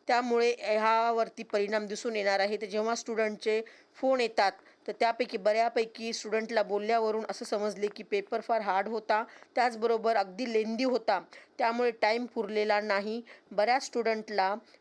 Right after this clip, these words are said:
आणि पेपर हार्ड असल्यामुळे पॅ-, ते स्टुडंट अगदी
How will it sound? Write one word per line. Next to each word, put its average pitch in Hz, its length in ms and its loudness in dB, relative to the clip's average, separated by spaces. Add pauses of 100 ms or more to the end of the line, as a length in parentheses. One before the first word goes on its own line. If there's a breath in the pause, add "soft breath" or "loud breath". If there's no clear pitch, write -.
आणि 202 160 -2
पेपर 220 480 0
हार्ड 226 300 2
असल्यामुळे 220 720 0
पॅ-, 196 440 0 (260)
ते 233 100 0
स्टुडंट 220 460 -2
अगदी 196 360 -4